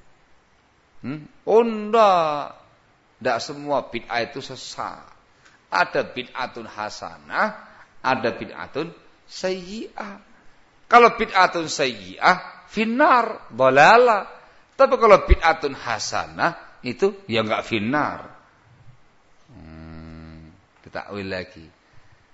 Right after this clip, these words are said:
Apa contohnya? Sesuai dengan hawa nafsu mereka.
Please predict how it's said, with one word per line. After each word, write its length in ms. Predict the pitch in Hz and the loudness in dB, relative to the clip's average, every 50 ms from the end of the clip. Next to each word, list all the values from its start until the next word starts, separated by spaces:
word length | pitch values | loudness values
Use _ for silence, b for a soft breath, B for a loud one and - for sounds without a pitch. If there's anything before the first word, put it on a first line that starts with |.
| _ _ _ _ _ - | _ _ _ _ _ -14
Apa 320 | 107 127 165 180 170 160 151 | -10 -8 -8 -2 -2 -4 -2
contohnya? 560 | - 143 135 123 123 120 113 104 98 95 - - _ _ _ _ - _ _ - - _ _ _ | -2 -4 -4 -4 -4 -8 -8 -8 -10 -12 -16 -20 _ _ _ _ -20 _ _ -20 -20 _ _ _
Sesuai 400 | - - - - 117 120 117 110 | -20 -20 -14 -8 -4 -2 -2 -2
dengan 320 | - 107 98 95 98 92 | -2 -4 -6 -6 -6 -8
hawa 240 | 85 92 104 107 107 | -4 -2 0 0 0
nafsu 320 | 98 98 104 98 - - 92 | -2 -4 -8 -10 -12 -14 -16
mereka. 640 | 82 87 92 95 92 90 - - 90 82 82 82 | -18 -16 -14 -14 -14 -16 -18 -20 -20 -20 -20 -20